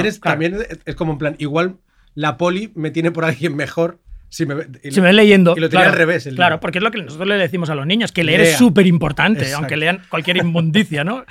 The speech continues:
Speaker 2: <laughs> Hostia, esto no lo
Speaker 1: Putrefacta.
Speaker 2: sabía. Y el tío está sentado, o sea, no,
Speaker 1: Está
Speaker 2: no
Speaker 1: sen-,
Speaker 2: huye, se, y está sentado leyendo.
Speaker 1: Está sentado leyendo. ¿Qué está leyendo? Durante muchos años se han dicho hipótesis equivocadas, y esto es algo que te voy a desvelar, desvelar porque varios agentes que no puedo nombrar me han dicho lo que de verdad estaba leyendo Lennon,
Speaker 2: ¿Vas
Speaker 1: ¿vale?
Speaker 2: a sacar el libro?
Speaker 1: Eh,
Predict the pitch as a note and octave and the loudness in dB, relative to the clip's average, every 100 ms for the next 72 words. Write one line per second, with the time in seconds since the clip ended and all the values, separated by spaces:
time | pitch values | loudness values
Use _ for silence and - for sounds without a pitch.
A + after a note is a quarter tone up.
0 | - - - - E3+ E3 F#3 F#3 F#3 D3 | -20 -20 -18 -8 -4 -2 0 0 -2 -4
1 | D3+ C#3 B2 C#3 F#3+ F#3 F3 E3+ C#3+ B2+ | -6 -8 -8 -8 -8 -8 -8 -6 -6 -4
2 | F#3 A#3+ C#4+ _ _ _ _ - D3+ F3 | -4 -6 -16 _ _ _ _ -4 0 0
3 | D3 G3 G#3+ A#3 A3+ B3 C4+ _ _ _ | 0 2 4 4 2 -2 -6 _ _ _
4 | _ - D#3 D#3 B2 E3 E3 F#3 D#3 C3+ | _ -8 -8 -8 -10 -8 -6 -6 -6 -6
5 | A2+ - - F3+ G3 G#3+ C#3+ A2+ G2+ - | -10 -6 0 2 4 2 2 -4 -12 -18
6 | - - _ - C4 C4+ A#3+ A3+ B3+ D#3 | -20 -20 _ -2 0 2 0 0 -2 -4
7 | C3+ E3 F#3 F3+ A3+ C4 B3+ B3+ A3+ - | -4 -4 -2 -2 -4 -6 -4 -4 -4 -6
8 | G3+ A3+ B3 F3+ G3+ A3+ A#3 D3+ D#3+ B2 | -6 -6 -8 -6 -6 -6 -6 -6 -8 -6
9 | D#3 C#3 A#2+ E3+ F#3 B3 G3 A#3 G3+ E3+ | -6 -6 -8 -8 -6 -4 -4 -4 -6 -6
10 | F#3 E3+ E3+ F#3 - D#3 D#3+ E3 E3+ F3+ | -6 -6 -6 -6 -8 -10 -6 -4 -4 -4
11 | E3 D#3 E3 F3+ F#3 G3 F3 - D#3 D3+ | -6 -6 -4 -6 -6 -8 -8 -10 -10 -6
12 | E3+ D#3+ D#3 D#3 E3+ - _ - E3 F3 | -6 -6 -4 -2 -2 -4 _ -10 -8 -6
13 | F#3+ F#3 F3+ E3+ E3 D#3+ E3+ - E3+ D3+ | -4 -4 -2 -2 -2 -2 -2 -4 -6 -6
14 | C#3+ C#3 C3+ B2+ A#2 B2 D3 C3+ D#3+ D#3 | -8 -10 -10 -12 -12 -8 -8 -6 -6 -6
15 | C#3+ D#3+ B2 E3 | -2 -4 -2 -2